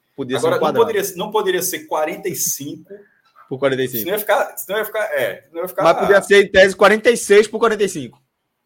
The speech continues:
Speaker 2: Não, não, mas, exato, mas, não, mas é que tá, tipo, é um retângulo, isso que você falou é um retângulo, mas tinha que ser um formato de retângulo clássico, certo? Não dava pra, tinha que ter uma relação, que eu não sei exatamente como, mas tinha que ter
Speaker 1: Entendi.
Speaker 2: uma relação. Mas, enfim, hoje não tem mais isso.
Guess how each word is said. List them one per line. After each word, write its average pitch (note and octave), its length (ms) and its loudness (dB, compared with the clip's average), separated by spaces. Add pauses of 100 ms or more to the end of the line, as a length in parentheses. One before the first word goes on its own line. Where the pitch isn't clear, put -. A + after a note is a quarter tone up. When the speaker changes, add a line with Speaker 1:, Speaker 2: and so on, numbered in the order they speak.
Speaker 2:
Não, A#3+ 400 -8
não, B3 180 -6
mas, G#3+ 160 -4
exato, G3+ 340 -4
mas, F#3 220 -6
não, F3+ 160 -6
mas C3 160 -4
é C#3 80 -6
que C3+ 60 -10
tá, - 260 -10 (100)
tipo, - 300 -20 (180)
é E3+ 120 -2
um B3 40 2
retângulo, D#3+ 440 -2
isso C3 100 -8
que E3 60 -8
você F3+ 100 -8
falou D#3 220 -6
é - 20 -6
um - 40 -6
retângulo, A#2 440 -8
mas D3+ 260 -8 (300)
tinha G3+ 160 -6
que G3+ 100 -12
ser D#3+ 200 -6
um F3+ 80 -10
formato D3+ 680 -4
de D3 80 -12
retângulo C3+ 640 -10
clássico, A2 480 -8
certo? B2 320 -12
Não C3 140 -14
dava C3+ 220 -6
pra, C#3 420 -8
tinha F3+ 120 -8
que F3 60 -14
ter E3+ 80 -8
uma E3 140 -8
relação, D#3 720 -6 (140)
que - 80 -16
eu - 20 -12
não C#3 60 -14
sei C3+ 140 -10
exatamente A#2+ 340 -12
como, B2 120 -14
mas D3+ 100 0
tinha C3+ 80 -2
que A#2+ 80 -6
ter - 20 -6
Speaker 1:
Entendi. - 20 -6
Speaker 2:
uma C#3 80 -10
relação. C#3 400 -12 (480)
Mas, D#3 160 -6
enfim, D3 360 -12
hoje F#3 280 -4
não F3+ 160 -12
tem F#3 100 -14
mais D#3 200 -14
isso. - 240 -20